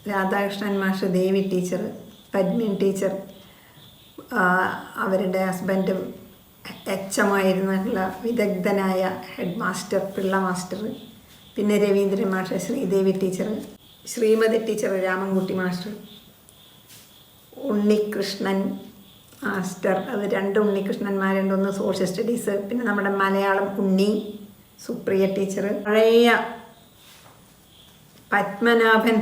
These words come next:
സാർ, പത്മനാഭൻ മാഷ് പറഞ്ഞിട്ടൊരു സാറ്, അധികം ആൾക്കാർക്കും ഇപ്പോൾ ഓർമ്മയുണ്ടാവില്ല. അവിടെ ഒരു നൂൽ നൂൽപ്പൊക്കെ ആയിട്ട് അതിനൊരു റൂം ഉണ്ടായിരുന്നു, നൂൽ നൂൽക്കാനൊക്കെ ആയിട്ട്. അത് പത്മനാഭൻ സാറിൻ്റെ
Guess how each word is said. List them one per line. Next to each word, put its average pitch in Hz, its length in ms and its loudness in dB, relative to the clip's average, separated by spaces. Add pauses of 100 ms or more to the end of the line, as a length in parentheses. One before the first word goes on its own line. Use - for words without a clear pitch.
സാർ, 185 180 2 (380)
പത്മനാഭൻ 214 760 2
മാഷ് 202 360 0
പറഞ്ഞിട്ടൊരു 190 500 -2 (1300)
സാറ്, 202 400 0 (420)
അധികം 214 400 4 (220)
ആൾക്കാർക്കും 214 540 0 (100)
ഇപ്പോൾ 208 200 -2 (120)
ഓർമ്മയുണ്ടാവില്ല. 196 840 0 (1700)
അവിടെ 214 240 4 (140)
ഒരു 220 140 8 (220)
നൂൽ 240 220 12 (160)
നൂൽപ്പൊക്കെ 240 560 8
ആയിട്ട് 214 220 4
അതിനൊരു 220 300 6 (120)
റൂം 214 260 6
ഉണ്ടായിരുന്നു, 196 420 4 (180)
നൂൽ 208 200 4 (140)
നൂൽക്കാനൊക്കെ 196 560 0
ആയിട്ട്. 185 220 0 (320)
അത് 240 120 -2 (140)
പത്മനാഭൻ 214 720 0
സാറിൻ്റെ 202 340 -2